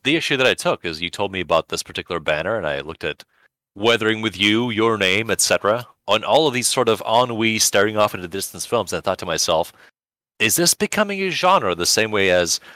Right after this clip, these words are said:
oh, maybe you shouldn't pick up d-, Girls in a Dungeon?" where it's phrasing for light novels and whatever point there is to make, it's just buried. It's buried in, "Oh, feels," but the feels are very vague.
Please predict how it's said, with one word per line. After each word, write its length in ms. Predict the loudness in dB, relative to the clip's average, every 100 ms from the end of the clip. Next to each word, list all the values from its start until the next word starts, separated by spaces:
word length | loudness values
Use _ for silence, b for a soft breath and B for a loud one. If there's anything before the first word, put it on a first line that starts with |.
| B -2
oh, 180 | 0 0
maybe 240 | -2 -6
you 60 | -4
shouldn't 260 | -6 -6 -4
pick 120 | -4
up 140 | -4 _ -8
d-, 140 | -6
Girls 300 | -2 -2 0
in 60 | -2
a 40 |
Dungeon?" 440 | 0 0 -2 -6 _ _ _
where 360 | 0 2 2 0 -6
it's 220 | -4 -4
phrasing 540 | -2 2 2 2 -4 -6
for 120 | 0
light 240 | 0 0
novels 480 | 2 2 2 -2 -6
and 160 | -8 -4
whatever 300 | -4 -2 -4
point 340 | -4 -6 -6
there 140 | -6
is 100 | -6
to 120 | -8 -6
make, 320 | -6 -6 -14 b b _ -6
it's 220 | -4 -4
just 280 | -8 -8 0
buried. 500 | 2 0 -4 -12 -14
It's 160 | -14 -16 _
buried 380 | 2 4 4 2
in, 180 | 0 -2 B B B B -10
"Oh, 340 | -4 0 0
feels," 600 | -2 -8 -4 -2 -2 -6
but 100 | -10
the 80 | -12
feels 320 | -4 -2 0
are 80 | -2
very 320 | -2 0 0
vague. 580 | 0 0 2 2 -2 -12